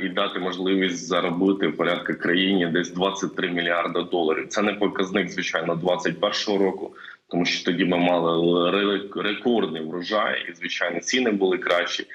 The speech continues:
не було обставин здорожчання логістики, не було обставин, а, війни, не було обставин знищення інфраструктури, що з-, б'є по енергосистемам України, а, а, аграрії також залежні від енергосистем.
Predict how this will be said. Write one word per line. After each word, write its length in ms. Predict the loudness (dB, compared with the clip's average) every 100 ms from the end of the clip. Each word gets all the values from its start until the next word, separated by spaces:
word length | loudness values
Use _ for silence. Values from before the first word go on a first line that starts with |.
| -14 -10 -4
не 80 | 2
було 320 | 4 4 2
обставин 580 | -2 -2 0 0 -6 -8
здорожчання 600 | -4 0 0 -2 -4 0
логістики, 640 | 0 0 -2 -2 -4 -2
не 120 | -2
було 300 | 2 4 4
обставин, 540 | 2 -2 2 2 2 -2 -8 -16 -12
а, 260 | -2 0 2
війни, 380 | 2 4 4 4
не 100 | 2
було 260 | 2 2
обставин 720 | 2 -2 0 2 2 2 2 2
знищення 480 | 2 2 0 0 0
інфраструктури, 840 | 0 -4 0 0 0 4 4 4
що 200 | 2 0
з-, 80 | 0
б'є 480 | 0 2 4 4 4
по 220 | 2 0
енергосистемам 920 | 2 0 -2 -4 -8 -4 0 2 0
України, 460 | 0 0 0 2 0
а, 40 |
а, 480 | 2 2 2 0 0
аграрії 380 | 0 0 0 -2
також 360 | -4 -8 -8
залежні 480 | -6 -2 -2 -2 -6
від 180 | -8 -6
енергосистем. 720 | -4 -4 -4 -6 -6 -2 -2